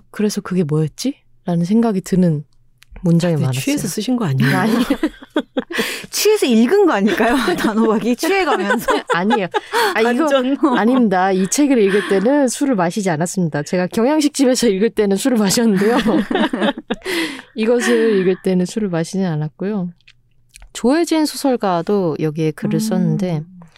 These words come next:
Speaker 1: 여기에 스무 살이 되고 합법적으로 처음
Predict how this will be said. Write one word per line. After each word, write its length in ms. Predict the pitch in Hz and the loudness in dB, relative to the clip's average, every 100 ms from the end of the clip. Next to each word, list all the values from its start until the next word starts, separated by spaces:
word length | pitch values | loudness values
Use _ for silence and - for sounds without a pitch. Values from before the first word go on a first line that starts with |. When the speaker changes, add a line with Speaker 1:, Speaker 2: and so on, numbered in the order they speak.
| - - _ _ | -20 -20 _ _
Speaker 1:
여기에 340 | 185 175 185 175 | -6 -4 -2 -2
스무 320 | - 339 370 | 0 2 2
살이 760 | 285 269 240 220 202 - 208 185 | 2 2 2 0 -2 -2 -4 -2
되고 260 | 175 185 | -2 -2
합법적으로 840 | 233 311 349 330 254 208 180 160 147 - | -4 -2 -2 -2 -2 0 0 -2 -4 -10
처음 520 | - 240 226 196 | -6 -2 0 -2